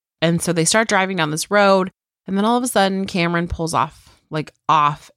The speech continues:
and gets out. And so Janice actually gets out of the car as well. And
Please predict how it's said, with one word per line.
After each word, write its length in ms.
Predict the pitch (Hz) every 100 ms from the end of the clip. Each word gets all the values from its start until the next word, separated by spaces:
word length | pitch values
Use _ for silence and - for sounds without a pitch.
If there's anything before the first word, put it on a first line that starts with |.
| _ 139
and 180 | 160
gets 260 | 151 151 - -
out. 520 | 208 247 190 156 - - _ _ _ 180
And 120 | 170
so 140 | - -
Janice 400 | 165 175 415 440
actually 480 | 202 - - 156 - _ _ -
gets 300 | 160 151 -
out 300 | 143 131 - -
of 180 | 151 165
the 100 | -
car 360 | - 135 117 95
as 220 | 147 156
well. 480 | 180 165 71 87 202 _ _ -
And 960 | 165 170 160 160 151 151 151 160 170